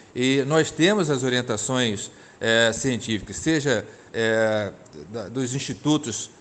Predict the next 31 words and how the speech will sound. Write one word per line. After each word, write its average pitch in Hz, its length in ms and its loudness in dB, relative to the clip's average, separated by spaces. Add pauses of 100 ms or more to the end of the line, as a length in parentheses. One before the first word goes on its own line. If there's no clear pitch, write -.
(120)
federais, 123 840 4 (220)
seja, 147 580 2 (280)
é, 113 320 2
da, 120 280 0
da, 104 160 -6
dos 131 160 -6
cientistas 156 880 -2 (360)
que, 139 340 2
do, 131 200 -4
do 135 120 -4
setor 139 340 -2
privado, 110 640 2 (400)
é 139 280 0
a 143 140 2
ciência 160 640 0
que - 100 -4
é 131 40 0
o - 20 2
nosso 120 240 -4
norte. 90 320 -4
Portanto, 175 540 0
o 143 60 -2
momento 131 560 0 (240)
que 139 80 -2
nós 143 140 4
defendemos 120 540 0
de 135 100 -4
voltar 143 840 6
é 151 100 4
o 170 40 4
momento 165 540 2